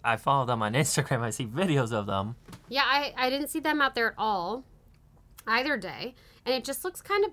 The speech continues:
Speaker 2: barren, so I'm like, "I feel like there's a herd of some sort of antelope missing from out there."
Speaker 1: Mm.
Speaker 2: And then when you get up to the, the top of it, you know, where you have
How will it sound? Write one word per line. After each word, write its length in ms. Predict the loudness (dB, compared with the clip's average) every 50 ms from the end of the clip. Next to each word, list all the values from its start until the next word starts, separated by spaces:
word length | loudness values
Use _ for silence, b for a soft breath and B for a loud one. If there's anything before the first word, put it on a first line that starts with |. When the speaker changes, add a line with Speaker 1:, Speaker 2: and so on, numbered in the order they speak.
| -2 -6
Speaker 2:
barren, 420 | -6 -4 -2 -2 0 2 2 0
so 120 | 0 0 -2
I'm 60 | -2
like, 140 | -2 -2 -4
"I 60 | -8
feel 180 | -8 -6 -8 -6
like 60 | -6 -6
there's 120 | -6 -6
a 60 | -6
herd 360 | -10 -8 -6 -4 -4 -4 -4 -6
of 120 | -10 -10 -8
some 220 | -6 -6 -6 -6
sort 220 | -6 -6 -8 -8 -8
of 60 | -8
antelope 420 | -10 -10 -10 -10 -12 -12 -10 -8
missing 420 | -8 -8 -8 -8 -10 -12 -12 -14 -14
from 180 | -10 -8 -8
out 180 | -8 -8 -10 -10
there." 260 | -10 -10 -8 -10 -10
Speaker 1:
Mm. 560 | -14 -18 -20 -20 -20 -20 -20 -20 -12 -4 -2 0
Speaker 2:
And 180 | 0 2 2
then 520 | 2 2 2 2 2 0 0 -2 -4 -4 -6 b b b b b b b b b b -20 -20 -12 -2
when 220 | 0 0 2 2
you 100 | 0 -2
get 300 | 0 0 2 2 2 2 0
up 260 | -2 -2 -2 -2 -4 -10
to 800 | -10 -10 -6 -4 -4 -2 -2 -2 -2 -2 -2 -4 -4 -6 -8 -12 -14
the, 420 | -8 -6 -4 -2 -2 -2 -4 -4 -8
the 100 | -10 -12
top 340 | -12 -8 -4 -4 -4 -2 -2
of 140 | -4 -2 -2
it, 140 | -2 -2 -2
you 100 | -2 -2
know, 200 | -2 -2 -2 -2
where 120 | -2 -2
you 160 | -2 -2 -4
have 420 | -2 -2 0 0 0 -2 -6 -10